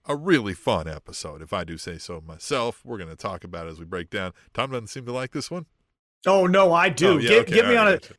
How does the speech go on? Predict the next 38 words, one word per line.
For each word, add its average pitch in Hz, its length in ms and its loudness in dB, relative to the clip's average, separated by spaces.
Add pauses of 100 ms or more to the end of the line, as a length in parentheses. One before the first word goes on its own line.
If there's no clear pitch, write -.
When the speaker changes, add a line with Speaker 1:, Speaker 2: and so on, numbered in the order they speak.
(200)
Speaker 2:
get 254 200 6
me 254 100 0
on 233 100 2
a 185 80 0
single 175 380 -2
shot 151 340 -8
real 143 140 -8
quick. 120 320 -10
Speaker 1:
All 110 80 -2
right. 82 240 -4
Speaker 2:
Because 175 500 2
before 226 440 2
we 208 160 0
really 185 360 2
get 170 200 -4
into 165 180 -8
our 151 140 0
breakdown, 190 640 -8 (460)
uh, 156 240 -4
inject 180 800 0 (640)
Hangman 226 720 0
Adam 202 400 -2
Page 190 560 -2 (160)
in 190 120 -6
an 180 140 -2
eye 190 220 0
patch 156 480 -8 (200)
right 202 400 -2
into 220 280 -4
my 175 180 -6
veins. 170 880 -2 (220)
This 220 260 -2
was 277 200 -4
so, 254 540 0 (120)
oh 254 200 0
my 208 160 -4 (140)
God. 302 440 0 (360)
Hmm? 453 380 -4